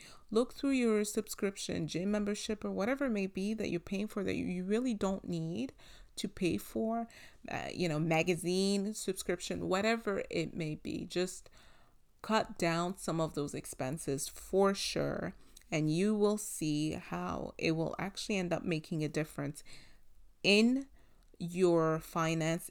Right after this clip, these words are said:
if you not just budget, but you track your expenses and then you cut down and essentially funnel that money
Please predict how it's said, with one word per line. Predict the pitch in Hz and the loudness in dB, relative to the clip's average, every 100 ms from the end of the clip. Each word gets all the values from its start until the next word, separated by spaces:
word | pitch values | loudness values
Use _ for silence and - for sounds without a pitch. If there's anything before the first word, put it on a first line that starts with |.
| - | 4
if | 165 165 - - - | 4 4 -2 -16 -10
you | - 151 165 160 151 151 | -6 -2 2 4 4 2
not | - 175 - | 2 2 2
just | - 254 - | 0 -4 2
budget, | 156 151 156 151 - - - - - - | 2 4 4 2 0 -6 -20 -20 -20 -16
but | 202 165 151 - | -2 2 2 2
you | 160 151 143 | 4 4 4
track | - - 175 226 - | 0 4 6 4 4
your | 214 | 2
expenses | 214 - - 143 160 - 143 165 - | 2 0 -2 -2 -2 -2 -2 -2 -6
and | 160 151 | -4 -2
then | 151 147 147 | 0 -2 -2
you | 160 | -4
cut | - - 196 196 | -4 -2 0 0
down | - 151 151 156 160 - - - - | -2 -2 0 -2 -6 -14 -20 -14 -4
and | 156 151 143 151 - | 0 2 0 -2 -6
essentially | - 156 190 180 196 175 170 | -6 -2 0 2 2 2 2
funnel | - - 190 190 202 | -2 4 6 6 4
that | 196 170 - | 2 0 0
money | 160 156 151 - - | 0 0 -2 -4 -6